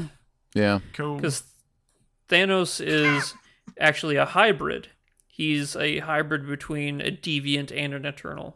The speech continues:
Speaker 3: He's like a, the offspring of an e-, Eternal and deviant mating.
Speaker 1: You know, one thing we
Speaker 2: Oh.
Speaker 1: didn't mention at
Speaker 2: Oh.
Speaker 1: all that, that I guess would be, you know, part of the spoiler too is that the, the main deviant in this, like, s-, ev-,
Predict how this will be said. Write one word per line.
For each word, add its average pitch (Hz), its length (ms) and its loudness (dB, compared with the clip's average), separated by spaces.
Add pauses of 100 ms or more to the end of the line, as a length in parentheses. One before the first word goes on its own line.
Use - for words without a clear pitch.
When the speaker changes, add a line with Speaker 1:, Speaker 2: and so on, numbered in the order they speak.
Speaker 3:
He's - 200 -10
like - 200 -8
a, 160 220 -8 (880)
the 117 80 0
offspring 143 560 0
of 143 320 -6 (180)
an 123 240 -10
e-, 147 120 -6
Eternal 139 420 -8
and 135 100 -8
deviant 135 340 -6
mating. 143 440 -10 (680)
Speaker 1:
You 202 80 -10
know, 196 100 4
one 196 140 4
thing 240 120 2
we 220 80 2
Speaker 2:
Oh. 190 40 0
Speaker 1:
didn't 175 180 4
mention 156 280 2
at 131 120 4
Speaker 2:
Oh. - 20 6
Speaker 1:
all 139 360 4
that, 120 260 -2
that 117 180 4
I 113 80 6
guess 113 240 0
would 113 140 -2
be, 107 400 2
you 113 120 4
know, 101 120 4
part 110 260 4
of 101 100 -2
the 95 60 -8
spoiler 98 380 2
too 156 280 4
is 107 180 2
that 101 160 2
the, 101 200 4
the 92 560 2
main 104 340 4
deviant 120 340 4
in 98 160 4
this, - 360 0 (100)
like, 98 220 0
s-, - 160 -4 (240)
ev-, 95 320 0